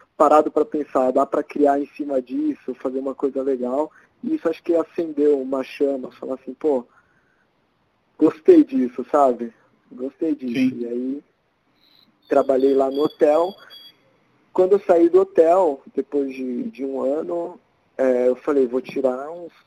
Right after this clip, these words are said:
Speaker 1: uns meses sabáticos, né? Descansar, estudar, queria viajar." Aí, acho que um, uma semana depois, uma amiga minha falou assim, "Olha, tô trabalhando num, num izakaya,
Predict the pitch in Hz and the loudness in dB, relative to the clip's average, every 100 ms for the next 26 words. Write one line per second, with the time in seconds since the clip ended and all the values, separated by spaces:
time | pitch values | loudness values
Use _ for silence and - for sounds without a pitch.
0 | _ _ - 139 147 139 139 139 135 - | _ _ -14 -10 -10 -2 4 4 2 -6
1 | 143 139 123 120 - - _ 123 135 - | -6 -2 -2 -2 -8 -20 _ -10 -10 -12
2 | _ _ _ _ - - - _ - 139 | _ _ _ _ -20 -20 -20 _ -8 -6
3 | 123 _ 139 151 147 131 120 - - 131 | -6 _ -2 0 0 -2 -4 -6 -10 -4
4 | 123 131 151 143 131 131 131 131 127 117 | -2 0 0 -2 -4 -6 -2 0 0 -4
5 | _ _ _ _ - 139 131 117 139 151 | _ _ _ _ -2 2 2 2 0 0
6 | 151 - 131 135 147 156 165 _ _ _ | -6 -4 -2 0 -2 -4 -6 _ _ _
7 | _ _ - 123 - 135 127 113 113 _ | _ _ -14 -14 -14 -10 -8 -8 -10 _
8 | _ _ _ _ _ _ - - - 127 | _ _ _ _ _ _ -20 -20 -14 -12
9 | 131 - _ 120 135 135 - 113 113 127 | -12 -18 _ -16 -14 -12 -10 -8 -8 -8
10 | 120 110 - - 127 139 - _ - 117 | -8 -12 -10 -6 -4 -4 -8 _ -16 -8
11 | 123 123 127 127 123 127 127 127 127 - | -6 -6 -6 -6 -6 -8 -8 -10 -12 -12
12 | 147 170 156 113 - _ _ _ _ - | -10 -6 -4 -6 -10 _ _ _ _ -8
13 | 147 156 156 156 160 156 156 156 151 147 | -8 -6 -4 -4 -4 -6 -8 -10 -12 -12
14 | 147 151 147 147 - 156 139 117 | -10 -8 -6 -6 -6 -4 -4 -4